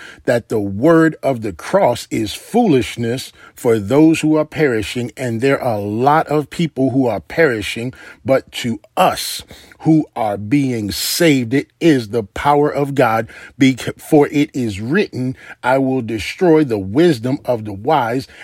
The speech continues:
and the discernment of dis-, discerning I will throw, uh, throw out." That is what we up ag-,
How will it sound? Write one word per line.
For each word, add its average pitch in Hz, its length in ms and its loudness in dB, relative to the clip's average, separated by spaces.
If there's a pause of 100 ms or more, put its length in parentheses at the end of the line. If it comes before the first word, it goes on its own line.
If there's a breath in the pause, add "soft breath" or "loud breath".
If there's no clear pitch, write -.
and 139 200 0
the 127 80 -2
discernment 117 1120 -2
of 120 340 -2
dis-, - 360 -6 (180)
discerning 131 840 -4 (540 soft breath)
I 131 160 2
will 139 200 0
throw, 151 320 2 (420)
uh, 135 180 4
throw 156 320 2
out." 95 200 -2 (1900 soft breath)
That 123 520 -2
is 120 260 -2
what 123 220 0
we 123 180 0
up 117 240 -2
ag-, 113 320 -8